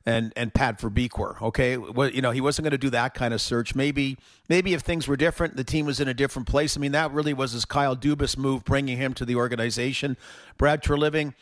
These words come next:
has, uh, run a Canadian team. Uh, it's kind of interesting. He faced a,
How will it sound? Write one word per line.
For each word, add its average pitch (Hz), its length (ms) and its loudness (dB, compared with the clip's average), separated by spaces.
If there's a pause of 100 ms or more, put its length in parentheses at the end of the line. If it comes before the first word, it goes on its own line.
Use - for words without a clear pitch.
(240)
has, 131 320 2
uh, 120 300 2
run 139 260 2
a 151 60 2
Canadian 143 480 0
team. 165 400 0 (400)
Uh, 117 380 2 (140)
it's 127 120 -4
kind 202 240 2
of 175 80 2
interesting. 160 720 0
He 165 180 -2
faced - 520 0 (500)
a, 139 120 0